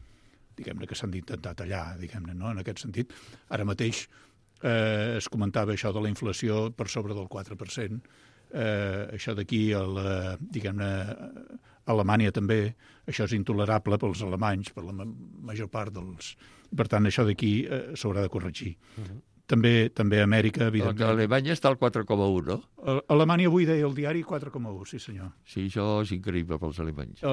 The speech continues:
Speaker 1: els alemanys els ha d'amoïnar moltíssim, això. Eh, eh, hi ha el, hi ha el tema del preu de l'energia, i el preu de,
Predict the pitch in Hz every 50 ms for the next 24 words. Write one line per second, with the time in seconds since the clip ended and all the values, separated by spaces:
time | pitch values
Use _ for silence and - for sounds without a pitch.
0 | 143 - 139 117 120 139 123 120 127 131 131 127 139 123 107 127 123 117 123 120
1 | 120 117 113 117 110 110 117 127 120 113 104 101 110 98 - - 107 95 98 95
2 | 98 - 123 107 98 110 131 151 139 139 - - 135 131 147 - - 131 131 131
3 | 123 127 - - 139 127 123 - 156 135 139 135 127 123 120 135 135 120 120 120
4 | 117 117 113 113 110 107 143 139 131 139 180 - - _ _ _ _ _ _ _
5 | _ _ _ - - 131 110 107 104 - 123 117 117 120 117 113 113 107 113 110
6 | 107 104 104 104 104 101 117 -